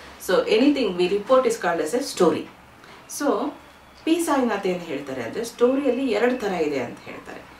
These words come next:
P ಸಾಯಿನಾಥ್ ಯಾರು ಅಂತ ನಿಮ್ಮಲ್ಲಿ ಪ್ರಶ್ನೆ ಇತ್ತು ಅಂತಂದ್ರೆ, ನಾನು ಅದನ್ನ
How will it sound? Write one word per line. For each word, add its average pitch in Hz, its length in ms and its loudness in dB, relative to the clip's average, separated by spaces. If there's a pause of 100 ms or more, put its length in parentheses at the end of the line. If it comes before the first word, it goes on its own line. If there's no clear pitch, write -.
(320)
P 247 160 0
ಸಾಯಿನಾಥ್ 214 520 0
ಯಾರು 233 380 2
ಅಂತ 226 160 -2
ನಿಮ್ಮಲ್ಲಿ 208 360 -4
ಪ್ರಶ್ನೆ 190 380 -4
ಇತ್ತು 208 260 -2
ಅಂತಂದ್ರೆ, 196 360 -4
ನಾನು 196 220 -4
ಅದನ್ನ 160 160 -6